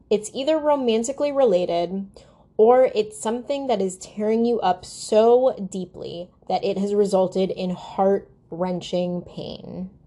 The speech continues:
You could be experiencing a roadblock that relates to something that you're deeply passionate about, maybe even something in your work or career.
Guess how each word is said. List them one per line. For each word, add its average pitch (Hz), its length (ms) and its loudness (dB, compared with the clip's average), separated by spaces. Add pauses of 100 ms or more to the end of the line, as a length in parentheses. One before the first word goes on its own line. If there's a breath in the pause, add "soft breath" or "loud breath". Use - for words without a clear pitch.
(960 soft breath)
You 208 200 4
could 240 180 -2
be 262 160 0
experiencing 185 960 -2
a 180 160 0
roadblock 208 800 0
that 185 160 2
relates 185 460 -2
to 180 160 -8
something 175 400 -4
that 165 160 -4
you're 175 120 -4
deeply 196 460 -4
passionate 175 600 -6
about, 180 440 -2 (520 soft breath)
maybe 220 280 4
even 240 380 -2
something 185 540 -2 (100)
in 185 160 -2
your 196 220 0
work 175 520 -2
or 170 220 0
career. 185 840 -4